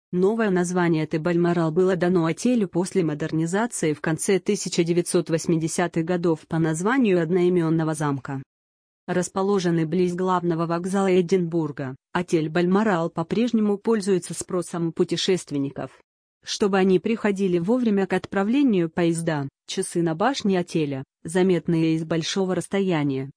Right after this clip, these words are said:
традиционно спешат на два минуты. Высота башни составляет пятьдесят восемь метров. Здание отеля выполнено в викторианском стиле с вкраплениями шотландского баронского стиля.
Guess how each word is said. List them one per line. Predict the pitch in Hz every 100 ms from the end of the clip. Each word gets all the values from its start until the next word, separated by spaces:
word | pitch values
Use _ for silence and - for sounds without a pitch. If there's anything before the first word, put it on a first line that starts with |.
| _
традиционно | - 220 214 - 247 214 180 170
спешат | - 180 - 190 -
на | 185
два | 180 170 165
минуты. | 160 180 180 156 - 139 - _ _ -
Высота | 175 180 180 175 165
башни | 151 143 - 147
составляет | - 160 - 208 262 240
пятьдесят | - 180 190 - 285
восемь | 208 180 165 196
метров. | 190 175 151 - 135 - _ _ _ -
Здание | 175 170 247 254 180
отеля | 175 190 175
выполнено | 165 247 247 220 220 208
в | 170
викторианском | 165 - 160 175 247 262 - 208
стиле | - 208 180
с | 170
вкраплениями | - 175 170 180 165 151 151 156
шотландского | - 180 - 170 151 - 170
баронского | 160 175 165 165 165 160
стиля. | - - 170 135